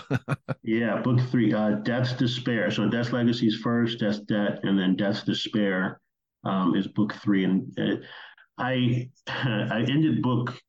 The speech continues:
Speaker 2: two with, um, like, a four-part epilogue. Um, I love cliffhangers. I,
Speaker 1: Mm-hmm.
Speaker 2: I, I miss those shows, like, from the eighties where there was,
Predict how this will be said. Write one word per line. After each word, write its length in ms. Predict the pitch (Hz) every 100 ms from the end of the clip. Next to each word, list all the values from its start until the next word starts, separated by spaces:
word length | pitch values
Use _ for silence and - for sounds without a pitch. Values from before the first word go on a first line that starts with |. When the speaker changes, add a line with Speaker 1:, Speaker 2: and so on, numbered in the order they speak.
| _ - -
Speaker 2:
two 320 | 131 123 117
with, 400 | 104 104 104 - -
um, 400 | 92 92 95 92
like, 140 | 87
a 60 | -
four-part 800 | - - 113 - - 92 90 - _ _ -
epilogue. 600 | 85 95 87 78 87 - - -
Um, 380 | 90 87 87 - - - - _ _ -
I 160 | 107
love 460 | 117 104 107 104 107
cliffhangers. 640 | 117 104 107 117 123 127 127 - -
I, 180 | 95 101
Speaker 1:
Mm-hmm. 200 | 104 104
Speaker 2:
I, 360 | 101 - -
I 60 | -
miss 380 | 107 120 123 -
those 220 | 120 107
shows, 440 | - 107 107 113
like, 180 | 110 104
from 160 | - 107
the 140 | 95
eighties 280 | 107 113 110
where 140 | 101
there 120 | 95 98
was, 260 | 95 -